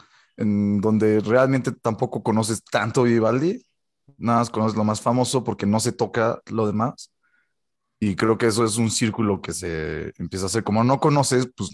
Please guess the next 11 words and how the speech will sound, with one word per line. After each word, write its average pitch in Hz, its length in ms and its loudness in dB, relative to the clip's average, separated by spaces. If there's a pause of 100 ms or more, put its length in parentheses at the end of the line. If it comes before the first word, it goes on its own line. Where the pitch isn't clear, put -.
(140)
no 104 220 0
se 104 200 -2
toca, 104 440 -2 (720)
y 95 220 2
si - 160 -4
quieren 139 220 4
hacer 131 200 2
un 131 160 2
concierto 120 680 2
de 107 100 2
Vivaldi, 113 600 0